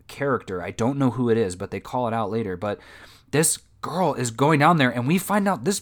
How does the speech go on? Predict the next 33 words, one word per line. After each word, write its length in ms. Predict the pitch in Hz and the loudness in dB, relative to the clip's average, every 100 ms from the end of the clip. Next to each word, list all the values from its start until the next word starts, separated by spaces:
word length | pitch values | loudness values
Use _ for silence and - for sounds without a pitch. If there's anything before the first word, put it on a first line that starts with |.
| - | -8
pregnant 640 | - - - 175 202 240 | -18 -10 -6 0 2 4
lady 540 | 151 147 160 208 262 262 - - | 4 4 4 4 4 2 -6 -6
is 260 | 196 175 139 - | 2 2 2 0
tied 440 | - - 170 202 | 0 4 4 6
up. 160 | 180 - | 4 2
She's 300 | - 143 - | -2 -2 -2
chained 720 | - - - 143 156 185 180 | -2 -2 0 2 4 2 4
by 180 | 170 175 | 4 4
the 120 | 147 | 2
neck 560 | 113 110 120 98 - - - - - - | 0 2 2 0 -8 -20 -20 -20 -10 -2
and 240 | 120 117 | 0 0
tied 460 | - 123 127 139 135 | 0 2 2 2 0
to 160 | 160 | 0
a 60 | - | 0
sink 640 | - - - 110 85 - - - - - | 0 0 0 -4 -6 -18 -20 -20 -20 -4
in, 180 | 127 127 | 2 2
like, 200 | 120 117 | 2 0
a 80 | 104 | -4
dimly 600 | 98 123 131 147 165 170 | -2 4 6 6 4 4
lit, 460 | 135 113 110 113 - _ - - _ _ _ - | 2 4 4 2 -2 _ -20 -20 _ _ _ -6
essentially, 680 | 117 - 139 139 147 139 123 | -2 2 2 2 2 4 4
like, 240 | 107 - | 2 -2
records 600 | 98 110 113 - 101 92 | -4 2 2 2 -2 -2
closet. 680 | - - 95 85 - 80 - - - - - _ - | -8 -4 -2 -2 -4 -10 -16 -20 -20 -20 -20 _ -4
And 600 | 120 123 120 117 110 - - | 0 2 2 2 0 -4 -12
the, 760 | 120 107 123 120 113 113 107 120 | -10 0 4 6 6 4 2 -6
so 200 | - 135 | -2 -2
she 160 | 131 135 | -2 -2
comes 280 | 156 147 | 0 0
down 240 | 120 165 147 | 2 2 2
and 100 | 123 | -2
she's 220 | 127 120 | -2 0
like, 220 | 120 113 | 0 0